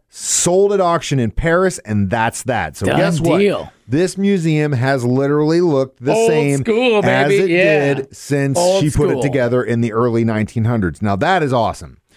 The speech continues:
Speaker 1: Now, again, you think about museums and how now they're a lot more modern. Security is insane. I mean, have you ever been to, like, the Art Institute of Chicago before?
Speaker 2: Uh, no.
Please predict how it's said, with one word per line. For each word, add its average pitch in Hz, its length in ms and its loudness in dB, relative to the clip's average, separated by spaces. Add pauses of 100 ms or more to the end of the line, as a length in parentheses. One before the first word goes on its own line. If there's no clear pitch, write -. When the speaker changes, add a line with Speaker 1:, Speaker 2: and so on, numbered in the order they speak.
(840)
Speaker 1:
Now, 147 260 0
again, 143 520 0 (720)
you 185 180 -2
think 208 260 -2
about 175 280 0
museums 147 760 0
and 139 340 -2
how 147 260 2
now 139 440 0
they're 131 180 0
a 123 80 -2
lot 127 240 0
more 123 200 0
modern. 107 760 0 (160)
Security 151 720 -2
is 95 120 -2
insane. 104 720 -2
I 107 60 0
mean, 110 160 0
have 107 140 0
you 131 160 2
ever 123 160 -2
been 120 280 -2
to, 117 120 -2
like, 101 220 0
the 104 120 -2
Art 107 200 2
Institute 110 420 -4
of 95 80 -6
Chicago 101 480 -2
before? 117 560 -2
Speaker 2:
Uh, 175 200 0
no. 180 220 -2